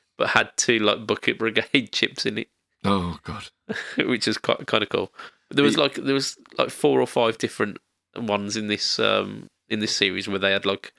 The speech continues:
Speaker 1: a little window to see the, the valve.
Speaker 2: Have you played the Friedman,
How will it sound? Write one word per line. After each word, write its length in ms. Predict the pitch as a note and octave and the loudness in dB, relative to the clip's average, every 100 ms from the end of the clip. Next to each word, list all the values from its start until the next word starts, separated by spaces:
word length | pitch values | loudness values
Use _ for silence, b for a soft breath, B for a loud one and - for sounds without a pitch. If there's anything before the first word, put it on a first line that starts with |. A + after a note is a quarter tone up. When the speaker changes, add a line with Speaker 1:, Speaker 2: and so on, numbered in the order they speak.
| b b b - | b b b -2
Speaker 1:
a 60 | |
little 300 | A2 G#2 G#2 | 0 2 -2
window 440 | G2 G2+ F#2+ G2 F#2+ | -4 -4 -2 -2 -2
to 160 | - | -4
see 260 | F2+ G2 F#2+ | -4 -4 -4
the, 260 | G2+ F#2+ - _ _ | -4 -6 -6 _ _
the 60 | G2 | -8
valve. 340 | - G#2 G#2 G#2+ - - B _ | -4 -4 -6 -12 -20 -20 B _
Speaker 2:
Have 80 | A2 | -2
you 100 | C3 | -2
played 360 | - B2 A#2+ - | 0 0 0 -2
the 80 | A2 | -4
Friedman, 1000 | - - C3 B2+ A2+ A2+ G#2 G#2+ G2+ | -4 0 0 0 0 0 2 0 -2